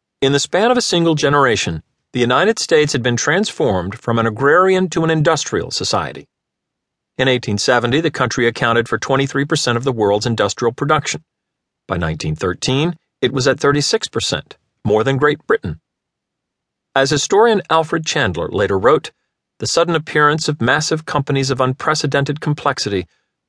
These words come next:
called for the creation of a new type of business enterprise, operated by teams of salaried managers. In his opus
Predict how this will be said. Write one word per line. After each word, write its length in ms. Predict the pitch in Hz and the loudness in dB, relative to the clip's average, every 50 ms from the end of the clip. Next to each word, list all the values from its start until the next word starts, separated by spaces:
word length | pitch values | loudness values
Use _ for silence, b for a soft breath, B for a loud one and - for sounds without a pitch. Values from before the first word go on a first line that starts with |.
| _ - | _ -8
called 280 | - 196 185 160 143 | -2 2 2 2 2
for 100 | - 151 | 0 -2
the 80 | 135 131 | -4 -4
creation 520 | - - 147 147 139 123 110 - 131 123 | -2 0 2 2 4 2 2 0 -2 -2
of 80 | 120 117 | -2 -2
a 40 | 120 | 0
new 160 | 117 113 117 | -2 -2 -2
type 280 | - - 107 95 - | -2 -2 -2 -2 -2
of 120 | 117 117 - | -6 -4 -2
business 400 | 160 151 127 113 107 98 - 98 | -2 0 0 0 -2 -2 -2 -2
enterprise, 640 | 85 82 78 - - 85 76 69 - - - - - _ _ _ _ _ _ _ _ | -4 -4 -4 -2 -4 -4 -4 -4 -8 -8 -8 -8 -10 _ _ _ _ _ _ _ _
operated 500 | 123 113 - - 101 98 95 104 113 110 | -4 -4 -2 -2 0 0 0 0 -2 0
by 220 | 110 107 107 110 | 0 0 0 0
teams 480 | 110 - - - 131 117 120 131 131 131 | -2 -4 -4 -4 -2 -2 0 -2 -2 -2
of 140 | 127 127 - | -2 -4 -4
salaried 500 | - - 127 113 110 110 117 123 120 123 | -2 0 0 2 2 2 0 0 -2 -2
managers. 600 | 143 147 147 135 113 - - - - - - - _ _ _ _ _ _ _ _ _ _ _ _ _ _ _ _ _ _ | 0 0 0 0 -2 -4 -6 -12 -14 -16 -20 -20 _ _ _ _ _ _ _ _ _ _ _ _ _ _ _ _ _ _
In 120 | 139 143 156 | 0 2 2
his 160 | 147 139 143 | 2 2 2
opus 420 | - 220 226 - 214 190 - - | 2 2 2 4 0 0 0 -4